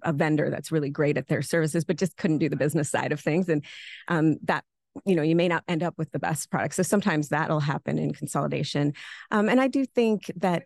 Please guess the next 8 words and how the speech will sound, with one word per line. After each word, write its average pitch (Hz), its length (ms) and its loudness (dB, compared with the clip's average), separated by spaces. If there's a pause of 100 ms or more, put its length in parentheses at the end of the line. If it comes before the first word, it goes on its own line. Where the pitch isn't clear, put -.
there'll 185 160 4
be 180 260 0
some 165 320 2
doctors 160 480 -2
who 156 300 2 (500)
just - 320 0
don't 165 340 2 (680)
get 165 180 0